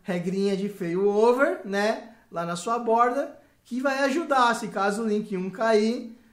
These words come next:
o pessoal do link um, né? Ah, passa a sair pelo link dois, porque teve um failover, né? Ah, eu vou lançar um novo treinamento essa semana,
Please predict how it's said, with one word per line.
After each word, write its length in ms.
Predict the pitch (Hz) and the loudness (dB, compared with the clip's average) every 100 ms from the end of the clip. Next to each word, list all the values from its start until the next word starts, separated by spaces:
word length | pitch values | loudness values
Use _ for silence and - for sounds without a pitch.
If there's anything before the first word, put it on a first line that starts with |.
| _ | _
o 60 | _ | _
pessoal 400 | 202 196 220 208 | -6 -2 0 2
do 120 | 208 | 4
link 560 | 208 202 202 220 220 220 - | 2 2 0 -2 -2 -6 -12
um, 440 | - 202 226 - - - | -4 0 0 -4 -14 -18
né? 420 | - 180 196 254 - _ _ _ | -8 -4 -4 -6 -14 _ _ _
Ah, 320 | - 185 196 208 - | -6 0 2 0 0
passa 300 | 202 208 226 | 0 0 -2
a 60 | |
sair 340 | 214 226 208 196 | -2 0 2 0
pelo 220 | 214 220 | -2 -2
link 240 | 220 220 | -2 -4
dois, 200 | 233 208 | -2 -2
porque 220 | 202 220 226 | -2 -8 -6
teve 220 | 214 214 | -4 -4
um 80 | 226 | -4
failover, 800 | 220 233 226 220 233 185 165 139 | -4 0 4 6 6 4 0 -4
né? 320 | 147 156 175 _ _ _ - | -6 -10 -12 _ _ _ -10
Ah, 560 | 156 160 165 165 170 175 | -4 -2 0 2 0 0
eu 80 | |
vou 140 | 165 220 | 0 0
lançar 360 | 269 277 240 | 0 0 -2
um 60 | 247 | 2
novo 240 | 247 226 | 2 2
treinamento 480 | - 226 226 220 220 | 0 0 0 0 -2
essa 160 | 233 233 | -6 -6
semana, 600 | 269 302 254 269 320 - | -6 -2 0 2 -2 -8